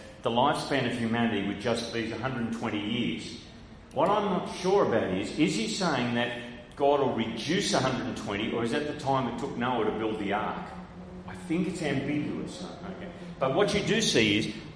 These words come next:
from the Garden of Eden down to the patriarchs, by the time you get to Genesis twelve and you've got Abraham,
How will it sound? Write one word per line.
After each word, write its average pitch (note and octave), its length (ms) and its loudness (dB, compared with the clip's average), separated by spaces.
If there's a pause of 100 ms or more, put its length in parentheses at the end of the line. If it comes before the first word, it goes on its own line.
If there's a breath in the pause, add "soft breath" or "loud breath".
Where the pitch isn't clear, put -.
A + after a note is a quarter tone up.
(180)
from D3+ 280 6
the C#3+ 80 8
Garden F3 360 8
of C3+ 120 4
Eden C#3 560 4 (320)
down D3 380 8
to B2+ 460 0 (240)
the A2 100 -2
patriarchs, A2+ 880 0
by A#2 140 -2
the A#2 100 -2
time D3+ 260 -6
you D3 100 -4
get C#3+ 80 -6
to C3 100 -6
Genesis B2+ 480 -4
twelve C3+ 280 0
and A#2 80 -6
you've G#2+ 100 -4
got A2 140 0 (120)
Abraham, B2+ 600 -2